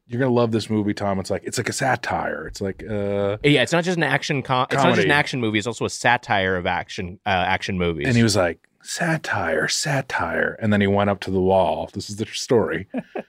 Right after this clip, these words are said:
Speaker 1: And he took out a dictionary, and he opened the dictionary, and he went to satire.
Speaker 3: He
Speaker 1: It's like,
Speaker 3: keeps his dictionary on the wall?
Speaker 1: Uh, there, uh, it was his, it was at his home
Speaker 2: <laughs> It's, like, in his
Speaker 1: office.
Speaker 2: study, yeah,
Speaker 1: Yeah, it's just
Speaker 2: yeah.
Speaker 1: in his study.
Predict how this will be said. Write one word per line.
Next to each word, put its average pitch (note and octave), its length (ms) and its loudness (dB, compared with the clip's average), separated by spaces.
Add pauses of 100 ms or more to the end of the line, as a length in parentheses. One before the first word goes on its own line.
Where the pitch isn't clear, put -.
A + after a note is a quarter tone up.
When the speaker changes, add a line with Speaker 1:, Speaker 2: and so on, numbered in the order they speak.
(180)
Speaker 1:
And A2 140 2
he G#2 60 2
took A2+ 160 2
out G#2+ 100 6
a G2+ 60 2
dictionary, E2+ 760 -2 (480)
and G2+ 80 -4
he F#2+ 60 0
opened G#2 220 2
the G#2 40 2
dictionary, G2+ 360 2
and F#2 120 2
he F2+ 80 2
went F#2+ 200 0 (320)
to - 100 -14
satire. F#2 460 -2
Speaker 3:
He D2+ 60 -2
Speaker 1:
It's - 100 -8
like, F#3+ 80 -6
Speaker 3:
keeps - 60 -6
his G#2 160 0
dictionary E3 380 0
on B2 140 4
the G2 80 4
wall? A2 460 -2 (100)
Speaker 1:
Uh, A#2+ 60 -2
there, B2+ 240 2
uh, C#3+ 80 4
it D#3+ 340 2
was F#3+ 140 2
his, G3 160 2
it E3+ 80 4
was F3 160 4
at A#3 100 4
his G#3+ 140 4
home F#3+ 260 2
Speaker 2:
<laughs> - 0 -
It's, C3+ 100 4
like, E3 140 6
in E3 60 4
his G#3 100 4
Speaker 1:
office. F#3+ 80 -4
Speaker 2:
study, G#2+ 280 2
yeah, E2+ 280 0
Speaker 1:
Yeah, C3+ 80 4
it's A#2 120 -2
just G2+ 160 -4
Speaker 2:
yeah. - 20 -2
Speaker 1:
in B2 60 -4
his A2 100 -6
study. G2 460 -2